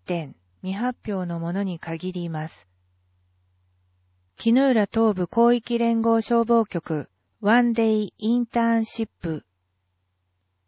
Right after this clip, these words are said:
消防業務の体験を通した職業意識の向上と消防行政への理解を目的に、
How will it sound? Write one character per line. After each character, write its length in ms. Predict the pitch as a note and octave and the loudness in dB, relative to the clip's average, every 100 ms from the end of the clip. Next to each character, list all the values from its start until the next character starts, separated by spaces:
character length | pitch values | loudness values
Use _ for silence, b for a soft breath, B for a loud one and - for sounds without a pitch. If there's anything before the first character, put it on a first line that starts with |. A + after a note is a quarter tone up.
| _ | _
消 280 | - C4 C#4 | -2 4 4
防 240 | C4+ C#4 C4 | 6 4 4
業 220 | C#4 C#4 | 4 4
務 160 | A#3+ | 2
の 120 | F#3+ F3 | 0 -2
体 240 | G#3 A#3 | -2 -2
験 240 | A#3+ A#3+ | 0 0
を 100 | A#3 | 0
通 240 | A#3 A#3+ A3+ | 0 0 0
し 140 | - | -4
た 240 | - D3+ - | -8 -8 -8
職 360 | - G3 A#3+ | -10 -4 0
業 240 | A#3+ B3+ B3+ | 2 2 2
意 60 | |
識 260 | - - F#3+ | -4 -6 -4
の 100 | E3 | -4
向 240 | - G3 | -2 -2
上 220 | G3+ F#3+ F#3 | 0 -2 -2
と 340 | - E3 D#3+ - | -4 -4 -6 -10
消 320 | - B3 B3 | 0 2 4
防 260 | A#3+ A#3+ A#3 | 4 2 4
行 200 | A#3+ A#3+ | 2 2
政 380 | A#3 A#3 A3+ | 0 -2 0
へ 40 | A3 | 0
の 160 | F3+ | -2
理 140 | E3+ A3 | -2 -2
解 240 | A3+ G#3 | 0 2
を 80 | E3+ | 0
目 200 | D#3 - | -4 -8
的 280 | F#3+ F3+ F3 | -8 -8 -6
に、 260 | E3+ E3 | -6 -8